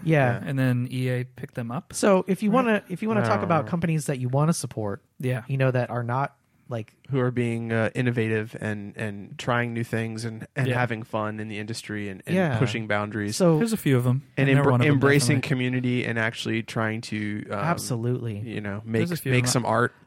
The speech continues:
Speaker 2: I'd definitely put Harmonix, I'd put Irrational, I'd probably put BioWare.
Speaker 3: Yeah. Good,
Speaker 1: So,
Speaker 3: good folks.
Speaker 1: yeah, so download this demo, play it, and then get on Twitter and tell these people how awesome their game is.
Speaker 2: Yeah.
Speaker 3: Yeah.
Speaker 1: And then buy their game, because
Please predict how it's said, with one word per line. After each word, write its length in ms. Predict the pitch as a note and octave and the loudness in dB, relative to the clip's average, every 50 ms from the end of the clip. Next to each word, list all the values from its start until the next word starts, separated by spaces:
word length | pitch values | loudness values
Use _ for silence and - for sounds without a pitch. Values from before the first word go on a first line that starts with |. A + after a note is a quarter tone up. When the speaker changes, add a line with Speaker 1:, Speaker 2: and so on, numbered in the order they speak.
| _ | _
Speaker 2:
I'd 100 | - C#3+ D3+ | -4 0 0
definitely 240 | F3+ E3+ F#3 E3+ D3 | 2 2 2 0 0
put 180 | - D#3 C#3+ | 0 -2 0
Harmonix, 640 | - C3+ C3 C#3 C3+ B2+ B2+ C3 C3+ C3+ C3 - - | 0 0 2 2 2 2 2 2 2 0 -2 -4 -6
I'd 100 | B2 B2 | -6 -4
put 200 | - B2+ A#2+ - - | -4 -6 -8 -6 -6
Irrational, 680 | - C3+ B2 A#2+ B2+ B2+ B2+ - - C3+ B2+ C3 C3 C3 - | -4 -4 -4 -4 -4 -6 -6 -4 -4 -2 0 0 -2 -2 -4
I'd 120 | - C3+ B2+ | -8 -8 -6
probably 180 | - B2+ B2 | -4 -6 -4
put 160 | B2 - - B2+ | -6 -6 -8 -8
BioWare. 600 | B2 A2 A2 A2+ A2+ A#2 A2+ A2+ A#2 A#2 A#2+ B2 - _ _ _ _ _ _ _ - | -10 -10 -8 -8 -6 -6 -4 -4 -4 -4 -6 -6 -10 _ _ _ _ _ _ _ -20
Speaker 3:
Yeah. 160 | A2+ A#2 A#2+ A#2+ _ _ _ _ _ _ _ _ _ - _ | -20 -20 -20 -20 _ _ _ _ _ _ _ _ _ -14 _
Good, 100 | - B2 | -2 2
Speaker 1:
So, 200 | - G3+ E3 - - C#3 | 2 2 2 2 -2 -6
Speaker 3:
good 160 | - A2+ A2 - | -6 -6 -6 -4
folks. 320 | - G#2+ G2+ - - - | -4 -4 -4 -4 -6 -4
Speaker 1:
yeah, 240 | D3+ E3+ C#3 A2+ A2 | -2 0 0 0 0
so 200 | A#2 - - D3+ | -2 0 0 0
download 440 | C#3+ D3 F3 G3 A#3+ C4 B3+ D4 A#3+ | 2 4 4 4 4 4 2 2 2
this 180 | F3+ F#3 F3+ - | 2 0 0 2
demo, 460 | - D#3+ F#3 F#3+ C3+ A#2+ A2+ G#2+ - - _ | 2 2 4 4 4 2 2 0 -2 -6 _
play 280 | - F3 F#3+ G#3 F3+ | -2 0 2 2 2
it, 100 | D3 C3 - | 2 0 0
and 160 | - D3 D3+ | 0 2 2
then 120 | E3 E3+ F3 | 4 4 4
get 140 | E3+ G3 F#3+ | 4 6 6
on 160 | F3+ F3+ F3+ | 6 6 4
Twitter 320 | F3 - G3+ G3+ F#3+ E3 C#3 | 4 2 4 4 6 4 4
and 100 | C3 C3+ | 2 0
tell 120 | - F3 F3 | 0 0 0
these 180 | E3 D#3 D3+ - | 0 -2 -2 -4
people 220 | - D#3 - C#3+ C#3 | -4 -2 0 0 2
how 100 | D3 C#3 | 2 0
awesome 360 | - C3+ C#3 D3 - - C3 | 2 0 0 0 -2 -2 0
their 100 | B2+ B2 A#2 | 0 0 0
game 260 | A#2+ C3 C3+ B2+ A2 | 0 0 0 0 -2
is. 220 | G2 F#2+ A2 - - | -2 -4 -4 -2 0
Speaker 2:
Yeah. 160 | C3 B2 A#2 | 2 2 4
Speaker 3:
Yeah. 100 | A2+ A#2 C3 | 2 4 4
Speaker 1:
And 120 | D#3+ E3+ | 6 6
then 140 | F#3 F3+ E3+ | 6 6 6
buy 200 | D3+ D3+ D#3 D#3+ | 4 4 4 4
their 140 | D#3+ D3 C#3 | 4 2 2
game, 260 | C#3 E3 F3 C3+ A#2+ | 2 2 2 2 2
because 380 | A#2 B2 - E3 D3+ C#3 C3 | 0 0 2 2 2 2 0